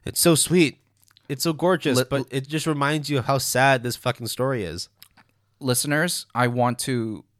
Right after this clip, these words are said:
Speaker 2: cement this in the history of this podcast and my friendship and brotherhood of, between Will and I. I think we,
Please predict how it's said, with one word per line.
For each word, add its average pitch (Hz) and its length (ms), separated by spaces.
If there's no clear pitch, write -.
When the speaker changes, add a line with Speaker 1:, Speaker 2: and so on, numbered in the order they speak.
Speaker 2:
cement 123 580
this 123 320
in 110 280
the 101 240
history 120 640
of 104 260
this 107 220
podcast 95 800
and 107 180
my 101 140
friendship 104 560
and 98 280
brotherhood 104 680
of, 95 400
between 110 320
Will 107 180
and 101 120
I. 92 240
I - 80
think 117 180
we, 101 140